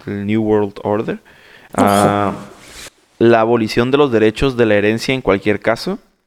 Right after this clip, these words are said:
Speaker 1: destrucción del concepto del patriotismo y nacionalismo y la sustitución de, por un gobierno mundial y de control internacional, la prohibición de, de cualquier tipo de religión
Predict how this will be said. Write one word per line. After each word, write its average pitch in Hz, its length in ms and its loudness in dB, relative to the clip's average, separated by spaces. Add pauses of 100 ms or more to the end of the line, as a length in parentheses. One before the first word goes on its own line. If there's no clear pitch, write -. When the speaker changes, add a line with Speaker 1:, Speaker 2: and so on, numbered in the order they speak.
(100)
Speaker 1:
destrucción 120 760 0
del 170 160 0
concepto 117 500 0
del 139 140 2
patriotismo 123 840 -4
y 113 120 -4
nacionalismo 131 880 -2 (360)
y 127 140 4
la 127 120 4
sustitución 117 600 -4
de, 117 140 2
por - 440 -2
un 110 100 -2
gobierno 117 340 2
mundial 110 500 2
y 113 180 -4
de 104 120 -2
control 101 380 -4
internacional, 107 760 -10 (1300)
la 113 180 2
prohibición 120 580 2
de, 127 420 2
de 110 120 0
cualquier 110 380 2
tipo 143 320 0
de 135 100 4
religión 107 540 -4